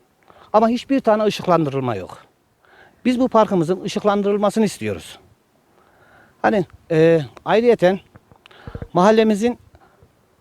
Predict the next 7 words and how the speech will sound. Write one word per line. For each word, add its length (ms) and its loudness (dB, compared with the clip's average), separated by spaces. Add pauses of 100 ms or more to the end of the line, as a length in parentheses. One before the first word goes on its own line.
(100)
bazı 260 2
yollarında 600 4
set 440 -2
yok. 240 -2 (840)
Mahallemizin 560 2
bazı 240 2
kesimlerine, 600 -2